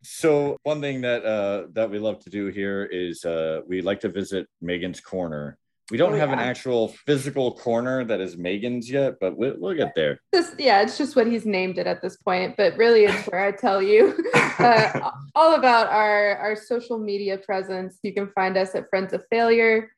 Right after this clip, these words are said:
Speaker 2: We will also tag magazine on all of this. Just look in the bio or wherever we posted it. And send us your emails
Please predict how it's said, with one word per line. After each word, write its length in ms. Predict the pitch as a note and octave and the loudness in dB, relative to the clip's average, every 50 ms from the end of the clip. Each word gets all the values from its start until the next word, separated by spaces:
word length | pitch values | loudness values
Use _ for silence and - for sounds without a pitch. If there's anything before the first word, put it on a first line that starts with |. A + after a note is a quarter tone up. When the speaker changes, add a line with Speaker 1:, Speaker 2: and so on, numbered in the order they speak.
| _ _ _ _ - | _ _ _ _ -6
Speaker 2:
We 100 | A3 G#3+ | -2 0
will 140 | G#3 G#3 - | 0 0 0
also 520 | - F#3+ F#3+ F#3+ G3+ - - G#3 G3 G3 | 0 0 -2 -2 -2 -4 -6 -6 -4 -4
tag 360 | G3 - G3+ F#3 F#3 F3+ F3 | -6 -2 2 2 2 2 0
magazine 680 | G3 F#3 E3+ F#3 - - _ _ - C#4 D4 D4 C#4+ | -4 -6 -6 -8 -10 -14 _ _ -8 -6 -4 -2 -2
on 100 | D4 D4 | -2 -2
all 200 | D4 C#4+ C#4+ C#4+ | 0 0 2 2
of 100 | D4 B3+ | 0 0
this. 360 | B3 C#4+ C#4 C4+ C4+ B3+ - - | 2 4 4 4 4 2 0 -6
Just 120 | - - | -10 -8
look 120 | G#3 G3 G3+ | -6 -6 -4
in 60 | G3+ | -6
the 80 | F#3+ F3 | -6 -2
bio 600 | E3+ F3 F#3 F#3 F#3 F#3 F#3 F3+ F3+ F3+ - - | 2 4 4 6 6 4 2 0 -2 -2 -2 -2
or 180 | - - - | -2 -2 -2
wherever 320 | - F3+ F#3+ F#3 G3 F#3+ F#3+ | -2 -4 -4 -4 -6 -6 -6
we 180 | F#3+ F#3+ - _ | -8 -8 -8 _
posted 340 | - B3 G#3 G#3 - A3+ A3 | -4 -4 -4 -2 -4 -2 0
it. 240 | A3 A3 A3 G#3+ - - _ _ _ _ _ _ _ _ _ _ - | 0 0 0 0 -2 -8 _ _ _ _ _ _ _ _ _ _ 0
And 320 | A#3 C4 C#4 C#4+ C#4+ C4+ | 2 2 2 2 0 -2
send 240 | - - D#4 D#4 F4 | -4 -8 -8 -6 -6
us 160 | E4+ - - | -6 -2 -2
your 120 | E4+ E4 | -2 -2
emails 680 | - A3+ C#4 D#4+ D#4 A3+ - - - C4 - - - - | -2 -2 -4 -4 -4 -6 -6 -6 -8 -10 -12 -14 -20 -20